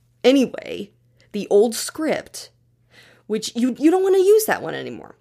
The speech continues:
<laughs> So if you don't wanna use it anymore, then you get to choose what you're going to pull from.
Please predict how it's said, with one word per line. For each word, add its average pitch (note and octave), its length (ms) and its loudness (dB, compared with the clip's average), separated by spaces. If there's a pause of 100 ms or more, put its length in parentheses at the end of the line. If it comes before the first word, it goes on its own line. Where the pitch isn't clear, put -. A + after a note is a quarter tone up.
<laughs> B3 60 2 (920)
So B3+ 220 6
if B3 80 -4
you D4+ 60 4
don't F4+ 120 2
wanna D4+ 140 4
use D4 300 4
it - 280 -2 (120)
anymore, E3+ 560 -6 (180)
then G3+ 240 4
you G#3+ 80 -2
get A3+ 200 4
to G3 100 -8
choose B3 580 2
what F#3+ 360 -4
you're G3+ 140 -2
going F#3+ 360 0
to - 100 -14
pull G#3+ 340 0
from. - 460 -10